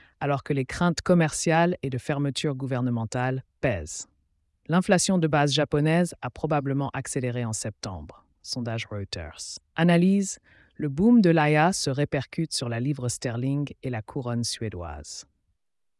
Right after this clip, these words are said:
Offre du matin, ajoutez le risque de crédit à une bulle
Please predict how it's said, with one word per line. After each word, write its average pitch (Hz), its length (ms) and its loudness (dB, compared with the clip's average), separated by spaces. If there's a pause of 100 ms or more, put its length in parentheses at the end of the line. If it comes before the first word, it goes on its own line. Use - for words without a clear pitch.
(200)
Offre 160 260 0
du 135 100 -4
matin, 160 440 2 (180)
ajoutez 170 440 2
le 156 120 4
risque 151 300 -2
de 127 120 -2
crédit 143 540 -4
à 123 60 -4
une 117 180 -2
bulle 190 360 0